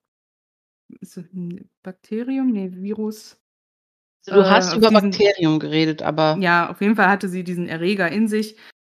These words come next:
Speaker 1: ähm, aber halt wohl keinerlei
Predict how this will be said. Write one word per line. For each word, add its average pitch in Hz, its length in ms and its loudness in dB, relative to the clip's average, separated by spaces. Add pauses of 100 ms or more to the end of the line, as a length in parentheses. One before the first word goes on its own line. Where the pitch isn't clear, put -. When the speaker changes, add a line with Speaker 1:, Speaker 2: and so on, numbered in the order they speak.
(100)
Speaker 1:
ähm, 180 640 0
aber 175 220 -2
halt 175 260 0
wohl 165 180 -2
keinerlei 165 720 -4